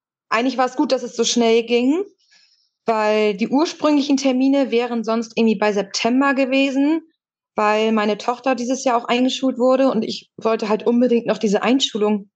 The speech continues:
miterleben, hört sich blöd an, aber ich wollte fit sein bei der Einschulung und damit hingehen können natürlich.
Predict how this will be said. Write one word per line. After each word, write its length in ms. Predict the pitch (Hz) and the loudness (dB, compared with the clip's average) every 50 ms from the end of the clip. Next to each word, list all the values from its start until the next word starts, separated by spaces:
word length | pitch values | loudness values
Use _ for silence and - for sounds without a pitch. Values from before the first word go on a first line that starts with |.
| _ _ _ _ _ _ _ _ _ _ _ - | _ _ _ _ _ _ _ _ _ _ _ -6
miterleben, 400 | 196 196 - 190 196 202 196 196 | -4 -2 0 0 0 0 0 0
hört 120 | 190 190 | -2 -4
sich 120 | 190 - | -6 -4
blöd 200 | - 202 240 - | -2 -2 0 0
an, 100 | - - | 0 0
aber 140 | 180 175 196 | 0 0 0
ich 100 | 196 196 | -2 -2
wollte 180 | 226 233 233 220 | -2 -4 -4 -6
fit 260 | - - - - - | -4 -4 -4 -4 -2
sein 260 | - 220 196 202 208 | -4 -4 -2 -2 -2
bei 120 | 202 214 208 | -2 0 0
der 100 | 208 190 | 0 0
Einschulung 500 | 190 214 226 - - 240 240 269 302 311 | -2 -2 -2 -2 -2 0 0 0 0 0
und 140 | 226 220 | -2 0
damit 220 | 214 208 214 190 - | 0 0 0 0 0
hingehen 500 | 254 285 359 302 196 190 190 196 202 190 | 0 0 0 0 -2 -2 -2 -4 -4 -4
können 220 | - 214 208 214 | -4 -2 0 2
natürlich. 720 | 214 214 208 - 233 226 226 254 359 - - - _ _ | 2 0 0 0 -2 0 0 0 -2 -2 -8 -16 _ _